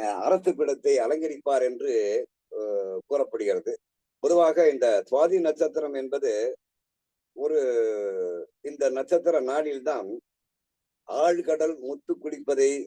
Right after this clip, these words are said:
வழக்கமாக மீனவர்கள் கொண்டிருப்பார்கள் என்று கூறலாம். அதே போல இந்த சுவாதி நட்சத்திரக்காரர்களுக்கு ஒரு சரியான ஒரு திருக்கோயில் ஒன்று இருக்கு.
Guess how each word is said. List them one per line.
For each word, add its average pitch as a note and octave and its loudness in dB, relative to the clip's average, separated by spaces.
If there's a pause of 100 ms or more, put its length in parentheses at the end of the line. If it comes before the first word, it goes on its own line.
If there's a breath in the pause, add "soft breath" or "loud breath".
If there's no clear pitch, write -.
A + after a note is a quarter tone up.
வழக்கமாக B2 4
மீனவர்கள் A#2+ -2
கொண்டிருப்பார்கள் A2+ -2
என்று G#2+ 2 (100)
கூறலாம். G#2 -2 (440)
அதே D3 0
போல B2 0
இந்த A#2 0
சுவாதி E3 2
நட்சத்திரக்காரர்களுக்கு C#3 0
ஒரு A#2 0
சரியான D#3 -2
ஒரு A2 -2
திருக்கோயில் E3 2
ஒன்று A2+ -2
இருக்கு. A2+ -6